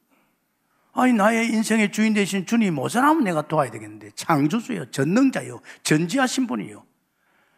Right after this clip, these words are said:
죽은 자도 살리신 분이 내 안에 있잖아요. 그럼 내 인생은 끝난 거예요. 목회 끝났어요. 내 안에 계신 주님께서 당신이 목회하겠다, 날 보고 심부름하겠어. 그럼 주님을 주인으로 모시고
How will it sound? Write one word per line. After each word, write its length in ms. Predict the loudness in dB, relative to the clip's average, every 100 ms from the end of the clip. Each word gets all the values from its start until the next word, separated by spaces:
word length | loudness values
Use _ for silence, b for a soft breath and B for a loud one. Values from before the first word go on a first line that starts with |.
| _ _ 2
죽은 220 | 4 6
자도 220 | 4 0
살리신 520 | -2 -2 -2 -4 -4
분이 140 | -2 -2
내 140 | 0
안에 240 | 0 -2 -2
있잖아요. 520 | -6 -6 -6 -14 -20 _ _ _
그럼 160 | 0 4
내 100 | 4
인생은 320 | 4 2 0
끝난 360 | 0 2 2 2
거예요. 280 | -6 -16 -20 _ _ _ _ _ _ _ _ _ _ _
목회 280 | 0 2 0
끝났어요. 600 | 2 4 4 2 -6 -12 -16 _ _ _ _ _ _ _ _ _ _
내 120 | 0
안에 220 | 2 2
계신 360 | 0 -2 0 -2
주님께서 760 | -2 -2 -4 -8 -8 -14 -18 -20 _ _ _ _ _ -4
당신이 400 | -2 0 2 2
목회하겠다, 520 | 2 0 -2 -2 -2
날 180 | 0 0
보고 120 | -2
심부름하겠어. 680 | -4 -4 -2 -2 -4 -10 2
그럼 180 | 2 4
주님을 360 | 0 0 -2
주인으로 280 | -2 -4 -4
모시고 380 | -12 -16 -18